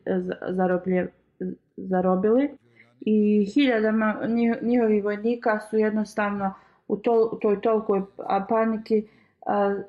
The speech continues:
panici se utopili u, u rijeku. I kada su, znači, otišli, mm, daleko, daleko, onda se muslimani vratili.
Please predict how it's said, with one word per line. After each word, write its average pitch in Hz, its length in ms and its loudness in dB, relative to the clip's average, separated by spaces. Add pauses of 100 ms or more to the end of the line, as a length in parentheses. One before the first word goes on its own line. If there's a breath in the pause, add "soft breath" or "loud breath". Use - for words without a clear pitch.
(140)
panici 240 640 0 (100)
se 208 440 0 (100)
utopili 208 840 0
u, 185 340 -2
u 185 260 -2
rijeku. 175 420 -4 (340)
I 214 120 0
kada 208 300 0
su, 208 200 -6
znači, 214 640 0
otišli, 208 520 -2
mm, 180 1120 -6 (180)
daleko, 208 560 2
daleko, 190 580 -2
onda 190 400 0
se 190 140 -6
muslimani 185 560 -2
vratili. 180 600 -4